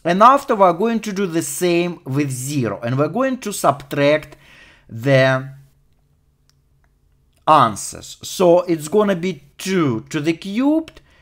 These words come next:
which is eight. So that's the answer for the definite integral. Now, as a quick remark, your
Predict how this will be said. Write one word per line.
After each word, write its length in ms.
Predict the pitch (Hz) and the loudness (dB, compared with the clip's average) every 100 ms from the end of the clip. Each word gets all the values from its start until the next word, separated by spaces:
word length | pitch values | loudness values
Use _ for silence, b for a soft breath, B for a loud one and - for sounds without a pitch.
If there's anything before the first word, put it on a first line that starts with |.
| b | b
which 540 | 127 143 190 202 - | -4 -2 0 -2 -6
is 520 | 147 143 143 - - - - | -4 -2 -2 -8 -12 -18 -6
eight. 340 | 117 107 98 | -4 -4 -6
So 280 | - 151 170 | -6 -2 -2
that's 340 | 139 151 196 | 0 -2 -2
the 160 | - 135 | 0 4
answer 400 | 120 135 139 147 | 6 4 0 -6
for 460 | - 110 107 110 - | -6 -4 -4 -4 -6
the 220 | 107 110 | -6 -6
definite 640 | 92 98 - 110 104 - b b b b _ | -6 -10 -8 -4 -4 -6 b b b b _
integral. 640 | 135 117 90 78 78 67 - _ _ _ _ _ _ _ _ _ _ _ _ _ b b b | -6 -6 -8 -14 -14 -16 -20 _ _ _ _ _ _ _ _ _ _ _ _ _ b b b
Now, 260 | 180 190 - | 2 2 2
as 160 | 202 | -2
a 60 | 226 | -2
quick 260 | 233 247 254 | -6 -6 -4
remark, 640 | 240 233 220 135 104 - | -4 0 2 2 -2 -8
your 380 | 156 190 208 - | -2 0 0 -2